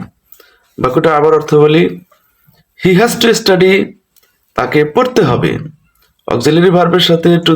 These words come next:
থাকলে সেটা আবশ্যকতা বোঝায়, কাজে he has to study, তাকে পড়তে হবে regularly, নিয়মিতভাবে। লেস্ট যাহাতে না, he should fail, তাকে ফেল করতে হয় in the examination,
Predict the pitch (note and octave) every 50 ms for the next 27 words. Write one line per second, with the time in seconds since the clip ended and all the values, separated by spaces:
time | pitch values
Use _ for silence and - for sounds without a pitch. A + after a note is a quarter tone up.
0 | D#3 D#3+ D3 D3 D3+ D3+ D3 C#3 - - - _ _ _ _ _ _ _ _ _
1 | _ - - - - - B2+ C3+ C3+ - - C#3 C3+ C3 A#2+ B2 A#2+ A#2 A#2 A2+
2 | A#2 A#2 A#2+ C3 - - - _ _ _ _ _ _ _ _ _ _ _ - -
3 | A#2 A#2+ C3+ C3+ B2 A#2+ C#3+ D#3 F3 F#3 F3+ F3+ F#3+ F#3 F3 - - E3+ E3 F3
4 | E3 D#3+ D#3 D3+ D#3+ D#3+ D#3+ G3+ G#3+ G#3 - F#3+ F3 F3 E3+ E3 E3 D#3 - -
5 | - - - - - - - - _ _ _ _ - - - - - - C3 C#3
6 | F#3+ G3+ A#3 A3+ G3+ F3+ D3+ A#2 G2 E2+ - - - - A#2 C#3+ F3+ G3+ G3+ G3+
7 | F#3+ E3+ D#3+ B2+ G#2+ G#2 G2+ - - C2 - - - _ _ _ _ _ _ _
8 | _ _ _ _ _ _ _ _ _ - D3+ F3 E3+ C#3 A2+ - - - C#2 -
9 | - G2 G2+ - - B2 B2+ D3 E3+ G3 A3+ C4+ C4+ - - _ _ _ _ _
10 | _ _ _ _ _ _ _ _ - - F#3 G3+ F#3+ - F#3+ E3+ - - G3+ G3+
11 | E3+ C3 F#2+ - - - A2 A2+ - B2 A#2+ A#2 - G3 G#3 G#3+ G3+ - F#3 -
12 | - C#3+ C3 B2+ B2+ B2+ A#2+ B2 B2 - - - _ _ _ _ _ _ _ _
13 | _ _ _ _ _ _ _ - F#3 F#3 F3 D3+ C#3 A2 G#2+ A#2 G2+ F#2+ E2+ E2
14 | - F#2 F2